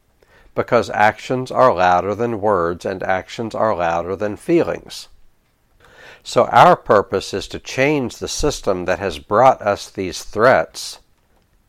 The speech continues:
and changing the system is what the Climate Report is all about.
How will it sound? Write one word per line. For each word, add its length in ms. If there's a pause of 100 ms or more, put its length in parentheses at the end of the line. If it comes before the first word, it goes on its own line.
and 160
changing 520
the 100
system 640
is 220
what 180
the 60
Climate 480
Report 600
is 160
all 240
about. 460